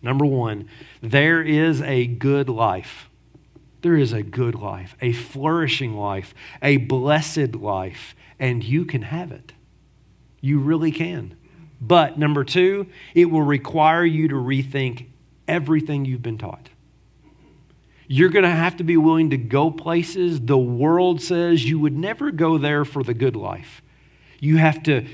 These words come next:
use the controls in the opposite direction in order to understand where flourishing is found. And thirdly, it is the life based on spiritual poverty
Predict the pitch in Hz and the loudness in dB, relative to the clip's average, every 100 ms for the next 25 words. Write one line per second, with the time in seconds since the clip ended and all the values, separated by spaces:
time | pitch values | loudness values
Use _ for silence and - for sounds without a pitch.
0 | - 123 151 196 208 202 165 180 180 170 | -8 -2 0 0 0 -2 0 0 0 -2
1 | 151 - 180 175 175 170 170 156 147 139 | -4 -2 0 2 2 2 4 4 2 0
2 | 135 135 147 - 156 - 165 147 - - | -2 -4 -4 -4 -8 -6 -6 -6 -12 -20
3 | - - 123 120 117 - 107 90 95 - | -14 -6 -2 -2 -4 -8 -10 -12 -14 -18
4 | _ - - 139 135 143 135 135 131 127 | _ -20 -6 -4 0 2 2 2 0 -2
5 | 127 117 - 127 113 107 101 92 - - | -4 -4 -4 -4 -4 -4 -8 -12 -16 -16
6 | - 117 120 120 123 120 113 120 107 98 | -4 -4 -4 -4 -2 0 -2 -6 -8 -8
7 | - 110 101 98 123 117 139 160 165 135 | -10 -10 -8 -8 -6 -4 0 2 2 0
8 | 110 98 90 - - 143 139 123 127 113 | -2 -4 -8 -16 -2 2 2 2 -2 2
9 | 127 135 143 131 123 120 - 113 101 95 | 4 4 0 -4 -2 -2 -4 -8 -10 -12
10 | - 127 117 - 107 - 143 151 165 185 | -6 -4 -4 -6 -12 -6 -2 -2 -2 -6
11 | 214 | -8